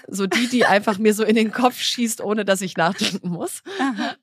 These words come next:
Speaker 1: Aber wenn ich jetzt die bewusst kompetente Antwort auf diese Frage gebe, dann kann ich dir sagen, was ich super nervig finde, slash eklig, ist, wenn man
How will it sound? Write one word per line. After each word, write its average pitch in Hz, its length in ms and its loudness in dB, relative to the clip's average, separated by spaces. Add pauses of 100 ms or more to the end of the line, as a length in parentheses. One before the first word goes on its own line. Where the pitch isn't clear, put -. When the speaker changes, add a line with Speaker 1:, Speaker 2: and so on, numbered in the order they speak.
Speaker 1:
Aber 240 360 6
wenn 240 120 2
ich 262 180 -2
jetzt 240 320 0
die 233 100 4
bewusst 226 480 4
kompetente 185 640 2
Antwort 170 320 -2
auf 165 100 -6
diese 170 240 -4
Frage 156 400 0
gebe, 156 340 -2
dann 208 280 0
kann 226 180 0
ich 247 160 -4
dir 202 140 -2
sagen, 196 480 0 (300)
was 196 180 2
ich 208 120 -4
super 233 340 0
nervig 226 380 -2
finde, 190 380 -2 (240)
slash 220 540 2
eklig, 196 640 -2 (600)
ist, - 520 0 (680)
wenn 220 320 4
man 247 360 2